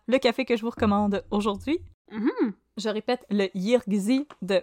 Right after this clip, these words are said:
Speaker 1: Propeller Coffee qui vient de Toronto, qu'on a obtenu
Speaker 2: Yeah.
Speaker 1: via le Roasters Pack. Excellent service qu'on vous recommande si vous voulez, euh, vous gâter. Et sinon, moi, je vais m'asseoir avec mon café et laisser Catherine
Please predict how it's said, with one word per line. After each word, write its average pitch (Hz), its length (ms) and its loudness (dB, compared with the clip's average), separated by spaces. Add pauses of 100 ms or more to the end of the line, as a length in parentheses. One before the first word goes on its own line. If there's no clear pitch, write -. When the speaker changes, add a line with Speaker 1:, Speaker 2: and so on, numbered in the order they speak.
(120)
Speaker 1:
Propeller 190 520 0
Coffee 202 520 0 (160)
qui 226 140 0
vient 196 180 2
de 165 100 0
Toronto, 185 600 0 (560)
qu'on 269 160 6
a 269 120 6
obtenu 254 280 4
Speaker 2:
Yeah. 247 220 6 (120)
Speaker 1:
via 208 280 2
le 202 140 -2 (160)
Roasters 190 400 -2
Pack. 214 360 2 (280)
Excellent 220 380 4
service 214 360 0
qu'on 254 160 2
vous 233 220 0
recommande 196 600 2
si - 200 -2
vous 220 140 2
voulez, 202 400 0
euh, 240 80 4
vous 202 160 -2
gâter. 185 540 2 (520)
Et 247 100 4
sinon, 247 380 6 (300)
moi, 254 200 8
je 254 140 2
vais 220 160 0
m'asseoir 233 460 0
avec 220 220 -4
mon 220 200 2
café 233 420 0 (200)
et 254 140 4
laisser 254 400 0
Catherine 226 500 0